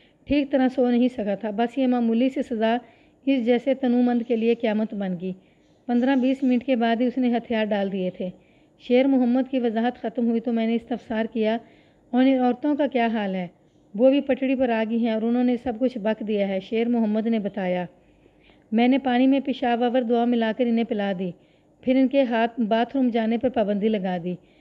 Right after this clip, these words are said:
दूसरी जानिब बदरी की चीखों पुकार ने इन पर नफसियाती असर डाला और मजबूरन उन्हें ज़ुबान खोलना ही पड़ी। देखा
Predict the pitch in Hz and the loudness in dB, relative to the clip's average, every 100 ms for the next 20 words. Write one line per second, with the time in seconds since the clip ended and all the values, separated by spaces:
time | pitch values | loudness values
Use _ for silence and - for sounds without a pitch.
0 | _ _ _ 202 226 240 269 285 240 240 | _ _ _ -2 0 0 2 2 2 2
1 | 247 240 226 208 262 254 262 240 277 269 | 2 2 -2 0 0 -2 -2 0 0 -2
2 | 247 226 233 233 233 226 247 233 226 233 | -2 -2 0 0 0 0 0 -2 -2 -4
3 | 208 254 226 247 214 190 190 208 - _ | -4 0 0 0 -2 -2 -2 -4 -8 _
4 | _ _ 247 247 254 233 254 269 277 262 | _ _ 0 2 2 2 2 2 2 2
5 | 254 233 208 226 240 226 214 226 233 240 | 0 0 -2 -2 -2 -2 0 0 0 -2
6 | 196 185 180 - _ _ _ _ 190 226 | -4 -4 -8 -14 _ _ _ _ -2 -2
7 | 233 | 0